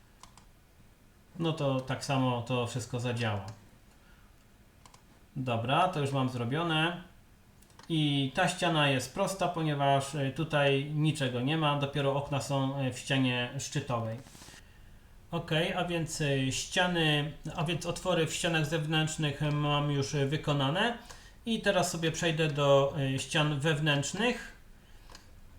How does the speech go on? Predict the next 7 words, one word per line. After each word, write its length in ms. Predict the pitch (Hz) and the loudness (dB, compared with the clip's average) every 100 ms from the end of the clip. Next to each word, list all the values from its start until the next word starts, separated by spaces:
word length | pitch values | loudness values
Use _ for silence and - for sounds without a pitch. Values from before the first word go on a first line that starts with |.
| - - - - - - | -20 -20 -20 -20 -18 -12
I 120 | 190 | -6
może 280 | 165 151 147 | -2 -2 -2
zacznę 540 | 147 139 - 143 139 | -2 -2 -2 -2 -2
od, 400 | 156 135 135 - - - - - - - - - - - | -2 -4 -6 -10 -12 -12 -16 -20 -20 -20 -20 -20 -16 -6
e, 340 | 214 190 190 | -2 -2 -2
od 160 | 196 127 | -2 0
wejścia, 440 | 120 107 - 120 | 0 -2 -4 -10